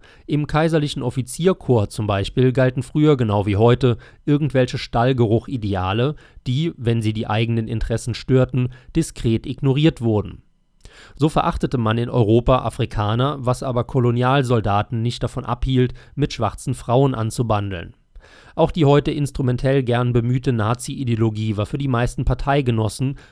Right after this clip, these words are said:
nur Mittel zum Zweck der Verfolgung eigener Interessen, wie das Verhalten der Vorfahren von Idolen wie Luisa Neubauer zeigt.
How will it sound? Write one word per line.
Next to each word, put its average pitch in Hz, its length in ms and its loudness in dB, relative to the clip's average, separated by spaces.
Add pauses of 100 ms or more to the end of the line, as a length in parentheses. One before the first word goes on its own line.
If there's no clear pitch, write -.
nur 139 160 2
Mittel 131 320 2
zum 123 200 -2
Zweck 107 380 -6
der 127 100 0
Verfolgung 127 600 0
eigener 113 420 -4
Interessen, 120 580 -4 (360)
wie 143 100 0
das 151 160 2
Verhalten 127 420 0
der 117 100 2
Vorfahren 123 680 2
von 139 220 -2
Idolen 127 500 2
wie 131 100 0
Luisa 113 400 0
Neubauer 98 520 0
zeigt. - 480 -6